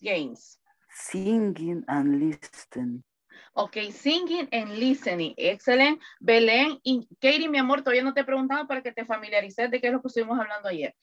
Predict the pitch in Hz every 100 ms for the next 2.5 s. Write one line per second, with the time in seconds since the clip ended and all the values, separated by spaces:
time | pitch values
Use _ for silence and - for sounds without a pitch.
0 | _ - - _ _ 190 254 262 311 302
1 | 302 285 285 285 285 339 381 370 370 311
2 | 285 302 330 339